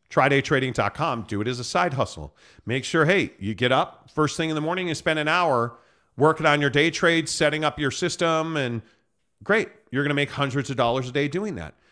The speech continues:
People routinely make hundreds of dollars a day at tridaytrading dot com because they went through their program. And now the best part is you can automate your trades.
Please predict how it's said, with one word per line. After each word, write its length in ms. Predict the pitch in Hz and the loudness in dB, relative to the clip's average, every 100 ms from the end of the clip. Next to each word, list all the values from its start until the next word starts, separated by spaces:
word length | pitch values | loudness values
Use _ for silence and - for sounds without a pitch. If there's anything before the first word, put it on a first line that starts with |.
| _ - | _ -6
People 300 | 196 202 208 | -2 -2 -2
routinely 760 | 165 151 - 226 202 85 76 - - | -4 -4 -4 -4 -4 -8 -10 -14 -6
make 200 | 139 - | -6 -4
hundreds 380 | 147 151 170 | -4 -2 -2
of 60 | 175 | 0
dollars 340 | 151 147 139 | 2 2 0
a 40 | 151 | -4
day 260 | 92 71 - _ _ _ | -6 -8 -16 _ _ _
at 160 | 156 147 | -4 -2
tridaytrading 720 | - 139 151 160 160 147 147 | 0 2 2 2 2 2 2
dot 220 | 131 120 | 0 0
com 340 | - 82 80 117 _ _ _ _ _ _ _ - | -2 -6 -8 -12 _ _ _ _ _ _ _ -8
because 280 | 123 139 160 | -4 0 0
they 100 | 151 | 0
went 240 | 127 147 | 0 0
through 120 | 170 160 | 0 -2
their 120 | 160 | -2
program. 480 | - 208 120 82 76 _ - - | 0 -2 -2 -8 -12 _ -20 -6
And 220 | 147 139 | -2 0
now 480 | 185 196 123 143 - _ | 2 2 2 -2 -6 _
the 80 | 131 | -4
best 280 | 120 190 - | 0 0 0
part 180 | 175 135 | -2 -2
is 120 | 135 | -2
you 80 | 147 | -4
can 160 | 170 - | -4 -4
automate 520 | 143 165 170 147 143 | 0 0 2 0 -2
your 100 | 147 | -6
trades. 560 | - 185 120 - - | -6 -6 -8 -12 -16